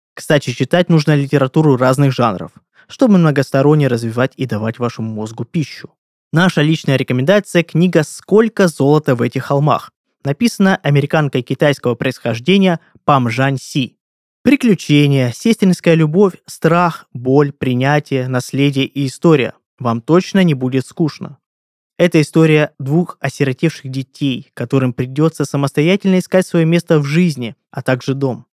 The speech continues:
А ещё в книге удивительно переплетается китайская культура и калифорнийская золотая лихорадка. Приобрести книгу можно в розничном магазине «Читай город».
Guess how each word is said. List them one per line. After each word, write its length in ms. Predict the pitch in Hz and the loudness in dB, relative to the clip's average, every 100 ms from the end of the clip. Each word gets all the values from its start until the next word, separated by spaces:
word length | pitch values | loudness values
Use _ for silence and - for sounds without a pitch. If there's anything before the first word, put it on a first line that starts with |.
| _ | _
А 120 | - 127 | -6 -6
ещё 260 | 127 247 | 0 0
в 40 | - | 2
книге 300 | - 233 226 | 2 2 2
удивительно 520 | 190 185 214 208 202 | 0 0 0 0 0
переплетается 800 | 190 170 156 143 156 165 160 156 | 0 -4 -4 -4 0 0 0 -6
китайская 560 | - - 139 - 127 | -6 -2 -2 -2 -8
культура 560 | - 123 - 202 208 190 _ _ - | -6 -10 -2 2 2 0 _ _ -4
и 120 | 233 | -2
калифорнийская 840 | 180 156 131 131 135 156 170 - 139 | 0 0 0 -2 -2 -2 -2 -2 -2
золотая 460 | 127 127 123 135 | 0 -2 0 0
лихорадка. 680 | 131 127 139 139 117 - 117 - _ _ _ - | 0 -2 -2 0 -2 -6 -16 -18 _ _ _ -4
Приобрести 460 | 135 131 131 - | 0 0 -4 -10
книгу 420 | 131 185 208 208 196 - | 0 2 4 2 0 -2
можно 380 | 180 220 185 147 | 0 2 2 0
в 60 | |
розничном 480 | 151 190 175 - 156 | 2 2 0 -2 -2
магазине 500 | 139 123 127 151 160 | -2 -2 -4 -4 -6
«Читай 400 | - 135 - 131 | -10 -10 -2 -2
город». 480 | 127 135 131 - _ | 0 0 0 -4 _